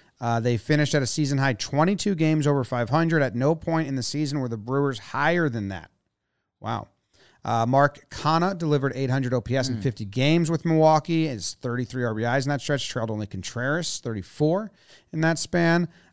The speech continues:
Speaker 1: Um, and they have the best outfield defense in M L B, according to Outs Above Average.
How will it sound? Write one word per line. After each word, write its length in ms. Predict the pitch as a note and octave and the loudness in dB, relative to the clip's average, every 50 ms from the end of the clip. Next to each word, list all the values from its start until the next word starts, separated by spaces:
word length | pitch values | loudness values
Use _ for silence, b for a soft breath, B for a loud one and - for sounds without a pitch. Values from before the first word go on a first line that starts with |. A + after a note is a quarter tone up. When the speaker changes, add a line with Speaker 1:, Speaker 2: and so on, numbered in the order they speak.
| b - | b -2
Speaker 1:
Um, 680 | B2 A#2+ A#2 A2+ A2 A2 A2 G#2+ G#2+ G#2 G2+ F#2+ G2+ _ _ _ _ _ _ _ _ _ _ _ _ _ _ _ _ _ - | 0 2 4 4 4 2 2 0 -2 -2 -4 -6 -8 _ _ _ _ _ _ _ _ _ _ _ _ _ _ _ _ _ -4
and 280 | C#3 C#3 C3+ C3 B2+ | 0 2 2 2 4
they 180 | B2 C3 C3 B2 | 4 4 4 4
have 540 | A#2+ B2 C3 C3 B2+ B2+ B2 A#2+ A2 G#2+ - _ _ _ _ _ _ _ _ _ _ _ B2+ A#2 G#2+ A2+ | 2 0 0 0 0 0 -2 -2 -4 -8 -16 _ _ _ _ _ _ _ _ _ _ _ -20 -20 -12 -6
the 160 | D3 D#3+ D#3+ | -2 -2 2
best 540 | B2+ F3 A#3 C4+ - - - - - - - - _ _ - | 4 6 6 6 4 2 -4 -6 -6 -8 -12 -14 _ _ -2
outfield 580 | E3 F3 G3 G#3 - - - C3 F#2+ A#1+ - - | 4 4 4 4 4 0 -8 -8 -8 -10 -8 -4
defense 720 | D3+ E3+ F3 - - - - - - - - - - - _ _ _ _ _ _ _ _ _ _ _ _ _ _ _ _ _ _ _ _ _ _ _ _ _ _ _ _ _ _ _ _ - | -2 0 0 -2 -4 -8 -12 -10 -8 -8 -8 -8 -10 -12 _ _ _ _ _ _ _ _ _ _ _ _ _ _ _ _ _ _ _ _ _ _ _ _ _ _ _ _ _ _ _ _ -4
in 180 | C#3 C3 B2+ | -2 0 2
M 140 | B2+ C3 C3 C3+ | 2 2 2 2
L 120 | C3+ B2+ | 0 0
B, 280 | A#2 C3 B2+ G2+ - G#2+ - | 0 -2 -4 -4 -4 -8 -14
according 460 | G2 - A#2+ A2 G#2 G#2+ G#2 G#2 G2+ | -10 -8 -6 -4 -4 -4 -6 -6 -6
to 200 | - A2 G2 G#2 | -6 -8 -8 -6
Outs 220 | G#2 G2+ G2 - | -6 -8 -8 -6
Above 160 | G#2 G#2 F#2+ G2 | -8 -8 -8 -8
Average. 600 | F2+ F2 E2+ - - - - - - - - | -8 -10 -12 -14 -16 -18 -16 -16 -16 -16 -16